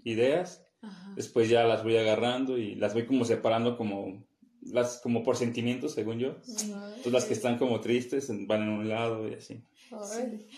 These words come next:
Speaker 2: Pero te das cuenta que le das espacio a todo, todas tus emociones, porque dices que los sonidos de repente cuando estás molesto o algo así, ¿no?
Speaker 1: Ujú.
Speaker 2: Y las letras ya cuando estás calmado, o sea, como en una canción hay un sinfín de emociones que ahí
Speaker 1: Sí.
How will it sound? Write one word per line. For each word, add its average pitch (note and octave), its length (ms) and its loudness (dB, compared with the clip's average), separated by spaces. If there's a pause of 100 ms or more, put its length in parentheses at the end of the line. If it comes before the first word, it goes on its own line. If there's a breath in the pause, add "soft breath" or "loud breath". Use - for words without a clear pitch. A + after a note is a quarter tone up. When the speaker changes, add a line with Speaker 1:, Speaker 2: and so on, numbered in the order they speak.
(100)
Speaker 2:
Pero B3+ 160 4
te C4+ 80 -2
das D#4+ 220 2
cuenta F4+ 340 -2
que C4+ 140 -4
le A3+ 120 -2
das B3 220 -2
espacio D4 420 -4
a D4+ 40 -6
todo, C#4 800 -2
todas C#4+ 280 -2
tus A3 180 -10
emociones, A3 500 -4
porque G3 360 -8
dices A#3+ 300 -6
que C4 100 -4
los G#3 160 -4
sonidos D4+ 400 -4
de A3+ 120 -4
repente A3 360 -6
cuando G3 200 -8
estás A3 260 -10
molesto G#3 460 -6
o - 20 -10
algo F#3+ 160 -8
así, G3+ 220 -8
¿no? - 140 0
Speaker 1:
Ujú. - 80 -4 (200 loud breath)
Speaker 2:
Y A#3+ 120 -2
las G#3+ 260 0
letras C4 420 0
ya E4+ 140 -4
cuando B3+ 180 -2
estás G3+ 240 -12
calmado, A3 460 -4
o - 20 -2
sea, G#3+ 180 -6
como B3+ 200 0
en C4+ 100 -2
una C#4 220 -2
canción A3+ 560 -4
hay A3 180 -2
un C4 100 -2
sinfín A#3+ 460 -4
de C4 60 -2
emociones A3+ 580 -4
que A3 120 -12
ahí G3 420 -8
Speaker 1:
Sí. C3+ 280 4